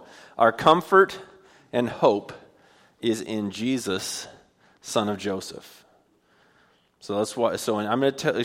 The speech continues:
argue that he fulfills the prototype of this.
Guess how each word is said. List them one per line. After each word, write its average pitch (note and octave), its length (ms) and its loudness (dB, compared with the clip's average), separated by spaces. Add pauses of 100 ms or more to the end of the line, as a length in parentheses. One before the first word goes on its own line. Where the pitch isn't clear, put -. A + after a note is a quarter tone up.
(180)
argue B2 300 4
that G#2 60 -2
he C#3+ 120 0
fulfills B2 480 -2
the G#2+ 80 -6
prototype C3 680 8
of F2+ 140 -4
this. - 480 -14